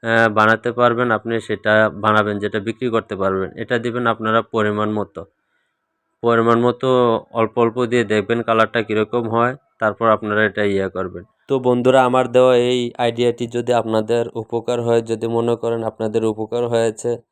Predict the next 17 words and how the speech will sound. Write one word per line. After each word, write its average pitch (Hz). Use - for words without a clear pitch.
তাহলে 110
দয়া 110
করে 113
ভালোবেসে 110
আমার 110
এই 113
চ্যানেলটি 110
সাবস্ক্রাইব 110
করে 110
পাশে 110
থাকবেন। 113
আপনাদের 117
দেওয়া 113
এই 113
উৎসাহই 113
কিন্তু 113
আমার 110